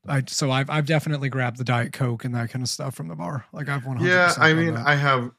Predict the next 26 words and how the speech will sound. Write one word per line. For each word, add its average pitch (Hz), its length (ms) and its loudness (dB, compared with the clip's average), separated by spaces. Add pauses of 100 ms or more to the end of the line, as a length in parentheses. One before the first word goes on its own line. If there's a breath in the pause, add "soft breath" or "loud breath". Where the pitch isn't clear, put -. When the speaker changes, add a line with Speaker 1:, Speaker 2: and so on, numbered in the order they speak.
Speaker 2:
I've 131 220 4
done 123 220 4
that 117 260 0
too, 127 400 0
but 123 100 0
I, 113 440 4 (180)
I 131 240 4
just 135 320 -6
feel 123 360 2
weird 120 360 2
doing 117 340 -2
it, 139 220 -6 (320)
especially 151 440 2
if 120 100 -2
there's 117 160 0
a 107 60 -2
long 107 360 -4
line 101 420 -6
and 104 140 -8
I'm 101 320 -14 (260)
waiting 117 420 0
in 107 140 -2
line 104 480 -4
with 104 160 -6
Speaker 1:
Mm, - 20 -2
Speaker 2:
other 107 200 -2